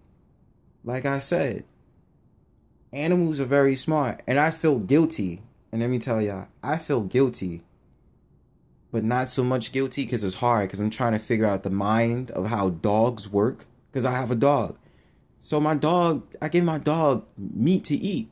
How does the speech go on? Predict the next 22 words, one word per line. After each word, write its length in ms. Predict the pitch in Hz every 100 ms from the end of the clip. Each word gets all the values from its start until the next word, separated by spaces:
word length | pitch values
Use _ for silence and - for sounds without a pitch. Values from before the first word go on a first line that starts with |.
| -
but 100 | -
I 160 | 151 185
don't 180 | 185 -
eat 200 | 196 165
meat. 320 | 160 151 92 - _ _ _ _ _
You 100 | -
know 60 | 156
what 100 | 180
I'm 140 | 175
saying? 260 | 175 180 170
I 140 | 147
don't. 300 | 160 185 151 - _
I 60 |
don't 200 | 135 160
eat 180 | - 170
chicken. 420 | - 175 165 104 - _ _ _ _ _ _ _ _
But 340 | - 139 135 - _ _
I 120 | 123
give 100 | 147
my 140 | 139 127
dog 300 | 135 135 120
chicken. 340 | 107 - -